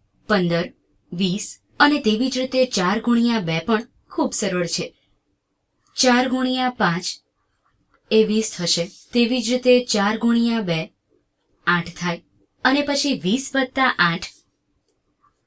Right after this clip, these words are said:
અઠ્ઠાવીસ થાય. આનો જવાબ અઠ્ઠાવીસ છે. હવે તમે આ રીતનો ઉપયોગ પણ કરી શકો, જેને ઘણી વખત ટેપ ડાયાગ્રામ કહેવામાં આવે છે.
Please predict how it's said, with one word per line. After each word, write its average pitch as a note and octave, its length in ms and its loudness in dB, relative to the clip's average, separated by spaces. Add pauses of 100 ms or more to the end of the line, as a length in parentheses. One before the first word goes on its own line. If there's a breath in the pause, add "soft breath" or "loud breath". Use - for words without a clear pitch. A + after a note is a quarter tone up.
(680)
અઠ્ઠાવીસ G3+ 520 -4
થાય. E3+ 260 -8 (1080)
આનો C4+ 260 4
જવાબ G#3+ 420 0 (480)
અઠ્ઠાવીસ G3 540 0
છે. - 200 -6 (120)
હવે B3 240 2
તમે C4 280 0
આ G#3 220 2
રીતનો B3 360 0
ઉપયોગ A3 520 0
પણ A3+ 180 -2
કરી E3+ 240 -2
શકો, F3 380 -4 (580)
જેને A3+ 300 2
ઘણી G#3+ 280 0
વખત G#3+ 400 -4 (440)
ટેપ G#3+ 260 0
ડાયાગ્રામ A3 560 0
કહેવામાં E3+ 500 -4
આવે F3 220 -4
છે. F3+ 240 -4